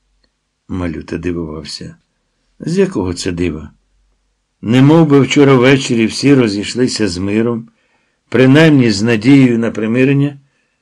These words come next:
так, в усякому разі, йому здалося. Тож усе було доволі дивно, до того ж і Володимир Леонідович,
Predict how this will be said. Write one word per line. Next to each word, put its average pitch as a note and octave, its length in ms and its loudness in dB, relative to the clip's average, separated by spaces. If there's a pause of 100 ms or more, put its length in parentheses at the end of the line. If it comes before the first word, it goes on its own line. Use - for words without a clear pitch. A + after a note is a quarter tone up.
(520)
так, F#2 300 -8
в F#2 60 -10
усякому F#2+ 540 -8
разі, F#2+ 300 -6
йому G2+ 200 -10
здалося. A#2+ 680 -8 (880)
Тож A#2+ 480 0
усе B2+ 480 0
було A2 300 0
доволі A2 480 0
дивно, G#2 720 -4 (440)
до F2+ 280 -6
того F#2 320 -6
ж - 240 -10
і A2 180 -2
Володимир F#2 680 -6
Леонідович, G2+ 880 -6